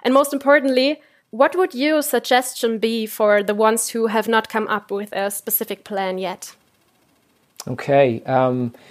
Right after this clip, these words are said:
Speaker 2: so yeah, I can, I can kinda remember that time you're talking about. It was about fifteen years ago for me, so it's a little bit,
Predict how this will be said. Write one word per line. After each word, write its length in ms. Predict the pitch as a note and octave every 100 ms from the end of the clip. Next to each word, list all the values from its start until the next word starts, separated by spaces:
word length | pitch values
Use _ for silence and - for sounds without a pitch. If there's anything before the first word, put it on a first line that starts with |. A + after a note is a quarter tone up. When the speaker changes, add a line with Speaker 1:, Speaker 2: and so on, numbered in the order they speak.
| - - -
Speaker 2:
so 160 | -
yeah, 180 | C#3+ D3+
I 140 | D3
can, 280 | C#3 D#3+ C#3+ -
I 80 |
can 180 | D3 D#3+
kinda 260 | C#3 C#3+ F3+
remember 380 | F#3 C#3+ C3 A#2
that 220 | A2 -
time 260 | - A#2+
you're 100 | A#2
talking 380 | A2+ B2+ A2+ -
about. 320 | A#2+ B2+ C3
It 140 | C#3 -
was 420 | C3 A#2+ A2+ - -
about 280 | A#2+ A#2
fifteen 460 | A#2 C3+ B2 B2 A#2
years 240 | A2+ C3+ C#3+
ago 220 | C#3+ E3
for 140 | -
me, 140 | E3+ D#3
so 260 | - A2+
it's 160 | A#2 -
a 60 |
little 240 | A#2 A#2+ A#2+
bit, 300 | B2 A#2